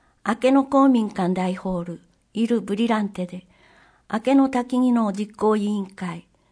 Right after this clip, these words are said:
小田部光則委員長主催の第二十一回明けの滝技能が開催されました。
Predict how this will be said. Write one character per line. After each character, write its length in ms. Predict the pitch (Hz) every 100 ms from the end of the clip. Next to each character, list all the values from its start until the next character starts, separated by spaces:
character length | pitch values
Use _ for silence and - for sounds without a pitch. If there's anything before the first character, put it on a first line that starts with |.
| _ _ _ _ -
小 100 | 220
田 200 | 247 240
部 80 | 226
光 200 | 220 226
則 320 | 226 226 196
委 120 | 190 -
員 280 | 202 185 180
長 400 | - 170 - -
主 160 | - 202
催 340 | 208 196 185
の 200 | 175 165 _ _ _ _ _
第 300 | - 233 220
二 220 | - 247 247
十 200 | 226 190
一 140 | 180
回 400 | - 180 170 - -
明 100 | 202
け 180 | 202 226
の 140 | 226
滝 300 | 208 190 214
技 120 | 208
能 200 | 196 190
が 140 | 180 175
開 220 | 202 190
催 220 | 190 170
さ 140 | - 156
れ 100 | 156
ま 160 | 160
し 120 | -
た。 200 | - -